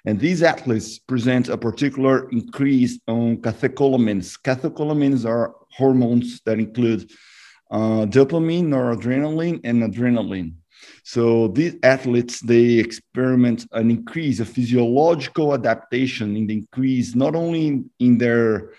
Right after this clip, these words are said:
response to stress or to exercise, but also when they are resting. So their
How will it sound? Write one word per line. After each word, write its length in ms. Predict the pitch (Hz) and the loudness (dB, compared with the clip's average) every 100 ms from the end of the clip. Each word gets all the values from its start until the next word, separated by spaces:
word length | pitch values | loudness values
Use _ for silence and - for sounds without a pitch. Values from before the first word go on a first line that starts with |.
| _ - | _ -8
response 640 | 104 139 156 160 147 147 - - | 2 2 2 -2 0 -2 -4 -4
to 420 | 127 123 117 110 | 0 2 0 -2
stress 600 | 98 - 113 120 175 - 117 | -4 -6 -2 0 -2 -4 -2
or 180 | 113 | -2
to 260 | 104 120 104 | -2 -2 0
exercise, 640 | 107 - 160 - 180 175 | 0 0 -4 -2 -2 -2
but 180 | 135 131 | 0 2
also 320 | 135 139 156 | 4 2 -2
when 220 | 135 139 | 0 2
they 140 | 120 120 | 2 2
are 100 | 113 | 2
resting. 460 | 120 110 - 98 | 0 0 -4 -6
So 200 | 92 107 | -2 -2
their 380 | 107 117 113 104 | 0 2 2 -2